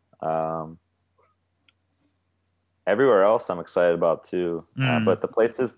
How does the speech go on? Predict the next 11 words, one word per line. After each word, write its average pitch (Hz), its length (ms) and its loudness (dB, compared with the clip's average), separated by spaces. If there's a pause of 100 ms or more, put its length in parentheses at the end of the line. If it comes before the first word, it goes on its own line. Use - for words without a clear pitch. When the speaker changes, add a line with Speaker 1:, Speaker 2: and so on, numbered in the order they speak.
Speaker 1:
the 101 140 -2
places 113 360 -4
that 101 100 2
I 95 80 2
haven't 95 300 -2
been 87 180 -6
to 107 140 -6
before, 110 400 -2
I'm 87 120 -4
extra 82 360 -6
excited 80 480 -6